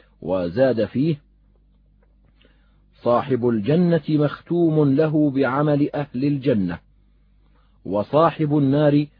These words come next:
مختوم له بعمل أهل النار، وإن عمل أي عمل." وقد يسلك بأهل السعادة طريق أهل الشقاء، حتى يقال:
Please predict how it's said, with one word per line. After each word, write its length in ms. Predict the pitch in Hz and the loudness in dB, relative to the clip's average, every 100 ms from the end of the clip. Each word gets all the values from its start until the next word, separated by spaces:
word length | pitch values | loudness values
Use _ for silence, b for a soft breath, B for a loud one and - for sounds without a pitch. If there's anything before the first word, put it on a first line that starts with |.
| _ _ - | _ _ -6
مختوم 680 | 117 139 - - 170 165 160 | -4 -4 -6 -2 2 4 4
له 400 | 143 151 143 143 - _ _ - | 4 2 2 -2 -6 _ _ -14
بعمل 680 | 95 139 131 147 143 135 139 | 0 2 2 2 2 2 0
أهل 340 | 131 123 117 | -4 -6 -2
النار، 520 | 131 127 113 95 73 - _ _ _ _ _ _ _ _ _ _ _ _ _ _ _ - | 0 0 -2 -4 -10 -18 _ _ _ _ _ _ _ _ _ _ _ _ _ _ _ -4
وإن 400 | 110 143 151 151 | 0 4 6 6
عمل 360 | 131 156 147 | 6 6 8
أي 440 | 147 143 143 139 139 | 6 6 6 8 6
عمل." 440 | 127 107 76 62 _ _ _ _ _ _ _ _ _ _ _ _ - | 6 4 2 -8 _ _ _ _ _ _ _ _ _ _ _ _ -12
وقد 400 | 85 80 110 110 | -10 -4 -4 0
يسلك 480 | 120 147 143 151 151 | 0 0 0 2 2
بأهل 400 | 143 151 147 147 | 2 2 0 -2
السعادة 720 | 147 - 147 139 147 156 160 _ _ _ _ _ _ _ | -2 2 4 6 4 4 -2 _ _ _ _ _ _ _
طريق 380 | 95 107 143 147 | -4 2 2 4
أهل 260 | 143 143 147 | 2 2 0
الشقاء، 600 | 143 - 147 139 117 - _ _ _ _ _ _ _ | 0 0 2 4 2 0 _ _ _ _ _ _ _
حتى 320 | - 113 - | -12 -6 2
يقال: 680 | 135 143 139 143 147 147 151 | 4 4 4 6 8 6 4